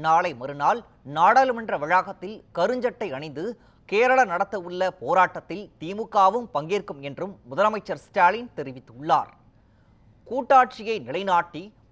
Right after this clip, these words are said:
மாநில சுயாட்சியை வென்றெடுக்கும் வரை தி மு கவின் உரிமை குரல் ஓயாது என்றும், மாநில சுயாட்சி முழக்கத்தை பா ஜ கவால்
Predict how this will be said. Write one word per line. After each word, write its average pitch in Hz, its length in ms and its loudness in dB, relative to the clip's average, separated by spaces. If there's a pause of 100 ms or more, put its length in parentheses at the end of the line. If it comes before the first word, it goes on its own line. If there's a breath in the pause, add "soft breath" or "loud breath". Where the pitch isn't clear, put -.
மாநில 196 460 4
சுயாட்சியை 202 680 0 (200)
வென்றெடுக்கும் 214 640 -2
வரை 175 160 -2 (220)
தி 208 140 -8
மு 247 180 -4
கவின் 196 420 0
உரிமை 220 400 -4
குரல் 180 280 -4 (220)
ஓயாது 226 460 4
என்றும், 151 320 -12 (500 soft breath)
மாநில 226 380 6 (120)
சுயாட்சி 220 440 2 (120)
முழக்கத்தை 190 500 -4 (280)
பா 147 200 6
ஜ 240 220 -6
கவால் 196 320 2